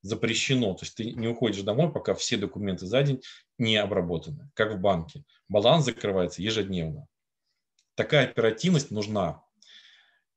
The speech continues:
Особенно сейчас, особенно в сложных условиях, когда информацию нужно получать день в день, прямо свежайшую, да. Информация с, с, э,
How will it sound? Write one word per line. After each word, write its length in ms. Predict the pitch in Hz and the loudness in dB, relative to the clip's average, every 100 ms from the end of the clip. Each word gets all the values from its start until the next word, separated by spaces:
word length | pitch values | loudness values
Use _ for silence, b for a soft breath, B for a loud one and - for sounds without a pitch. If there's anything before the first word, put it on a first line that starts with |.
| - | -4
Особенно 440 | 101 - 160 139 | -2 2 4 4
сейчас, 500 | - - - 107 90 | 4 0 2 2 2
особенно 280 | 95 - 113 | -2 -4 -2
в 60 | 107 | -2
сложных 400 | 127 123 104 - | 2 2 2 -4
условиях, 400 | 107 156 180 143 | -6 0 2 2
когда 200 | 104 104 | 0 0
информацию 540 | - 117 131 127 127 | 2 2 4 4 2
нужно 160 | 107 107 | -4 -4
получать 500 | - 104 - 120 101 | -4 -4 0 0 0
день 220 | 110 107 | -2 -4
в 60 | 104 | 0
день, 260 | 131 143 | 0 0
прямо 340 | 110 98 101 - B B B | 0 -2 -2 -6 B B B
свежайшую, 880 | - 113 107 110 98 - - 78 | -4 0 2 4 4 0 -8 -12
да. 300 | 87 98 95 _ b b - | -8 -8 -10 _ b b -10
Информация 680 | 98 113 117 131 135 113 101 | -2 2 6 6 4 0 0
с, 200 | - 98 | -2 -10
с, 360 | - - - | -10 -10 -6
э, 480 | 101 98 95 92 90 | 0 2 2 0 -4